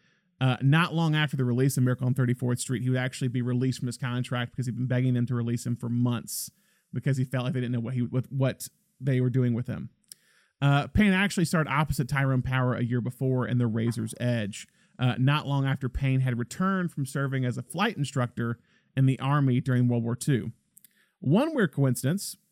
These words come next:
one of his daughters, Julie, uh, we recently talked about on our Chinatown episode because she was dating and later married Robert Towne, and she helped him with research on Chinatown. So there you go. Didn't know that.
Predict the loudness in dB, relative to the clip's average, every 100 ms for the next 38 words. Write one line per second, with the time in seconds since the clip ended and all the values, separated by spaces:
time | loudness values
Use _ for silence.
0 | _ 2 4 4 2 0 2 4 2 2
1 | 2 4 4 0 -2 0 0 0 2 4
2 | 4 2 -2 -2 -4 -2 -4 0 -2 -2
3 | -4 -2 -2 0 -2 -2 -6 -8 -8 -6
4 | -4 -6 -8 _ _ _ _ 0 2 0
5 | 2 2 2 0 2 4 4 4 4 2
6 | 4 2 2 2 2 2 2 0 0 -2
7 | -2 -6 -4 0 2 2 0 0 -2 _
8 | _ _ 0 2 0 2 0 -2 2 4
9 | 2 0 -2 0 -2 -2 -4 -2 -2 -2
10 | -2 -6 -8 -14 _ _ _ -8 -2 -2
11 | -2 -4 -6 -6 -2 0 -2